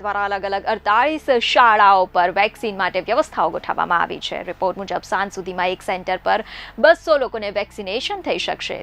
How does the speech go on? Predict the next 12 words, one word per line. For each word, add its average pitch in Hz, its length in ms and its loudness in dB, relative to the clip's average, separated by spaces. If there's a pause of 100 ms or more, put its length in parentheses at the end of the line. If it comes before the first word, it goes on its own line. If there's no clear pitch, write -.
તો 156 160 -2
આવતીકાલે 302 680 4
રાજકોટમાં 294 640 4
દસ 285 180 2 (200)
હજાર 285 160 10
લોકોને 262 340 0
વેક્સિન 247 380 0
આપવાનો 226 340 0 (160)
ટાર્ગેટ 285 760 0
નક્કી 240 260 -10
કરાયો 147 260 -6 (120)
છે. - 120 -14